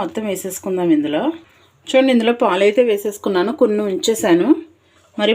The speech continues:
పల్చగా అయిపోతుందని. So, ఒకసారి బాగా కలిపేసుకుని కొంచెం దగ్గర పడేంత వరకు ఉంచుకుందాం, ఓకేనా? అంటే నేను తీసుకున్న దానికి అవి కూడా వేసేస్తే ఇంకా పల్చగా అయిపోయేటట్టు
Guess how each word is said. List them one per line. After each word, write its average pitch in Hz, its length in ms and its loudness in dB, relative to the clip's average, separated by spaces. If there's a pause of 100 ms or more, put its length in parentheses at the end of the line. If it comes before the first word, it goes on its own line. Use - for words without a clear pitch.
పల్చగా 196 520 0
అయిపోతుందని. 180 640 2 (1400)
So, 247 120 2 (140)
ఒకసారి 202 400 -2 (100)
బాగా 180 260 0
కలిపేసుకుని 202 640 0 (720)
కొంచెం 262 360 2 (100)
దగ్గర 190 280 -2
పడేంత 180 380 -2
వరకు 175 240 -2
ఉంచుకుందాం, 156 460 -4 (220)
ఓకేనా? 185 300 0 (2000)
అంటే 226 160 2 (100)
నేను 220 260 -4
తీసుకున్న 226 340 -4 (120)
దానికి 190 360 0 (640)
అవి 226 220 4
కూడా 220 240 4
వేసేస్తే 214 420 0 (160)
ఇంకా 190 160 -2 (120)
పల్చగా 208 420 0
అయిపోయేటట్టు 196 560 -2